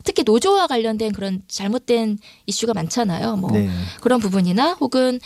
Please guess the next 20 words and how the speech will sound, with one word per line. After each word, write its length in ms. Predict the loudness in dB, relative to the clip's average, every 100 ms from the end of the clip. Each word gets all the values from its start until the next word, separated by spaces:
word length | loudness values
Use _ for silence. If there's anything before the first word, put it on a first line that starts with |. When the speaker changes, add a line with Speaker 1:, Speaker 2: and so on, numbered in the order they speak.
| -14 -4
Speaker 1:
일본의 380 | -2 2 0 0
방사능에 680 | 0 2 4 4 2 -2 -2
대한 480 | -4 -4 -4 -8 -12 _ _ _
부분이라든지 760 | -2 2 2 0 -2 -8 -8 -10 -14 -6
뭐 100 | -4
북한 320 | -2 2 4 4
문제와 360 | 2 2 2
관련해서도 540 | 0 0 0 -2 -4 -8
그렇고 560 | -10 -10 -6 -4 -4 -10 -20 -6
사실은 340 | -2 0 2 2
뭐 220 | 2 0 -6 -20 -6
구제역 520 | -4 2 4 4 2 -2
이후의 420 | -6 -2 0 0
수질에 480 | -2 -4 -2 0 2
대한 300 | 2 0 0
궁금증 540 | -2 0 -2 -2 -6 -6
이런 260 | -2 0 2
여러 200 | 0 0
가지 200 | 0 -2
것들이 440 | -6 -4 -2 -4